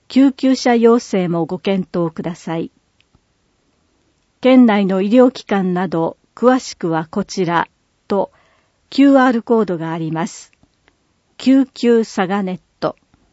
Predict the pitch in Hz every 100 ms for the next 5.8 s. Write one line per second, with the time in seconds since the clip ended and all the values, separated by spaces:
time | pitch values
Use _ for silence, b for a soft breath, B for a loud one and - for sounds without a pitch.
0 | _ _ _ _ _ _ _ - 285 285
1 | - 262 254 247 - 214 226 220 233 _
2 | - 175 175 175 - _ _ - - 269
3 | 254 _ 247 233 160 165 156 - _ _
4 | _ _ - - 269 262 - 233 202 202
5 | - _ _ _ - 262 190 165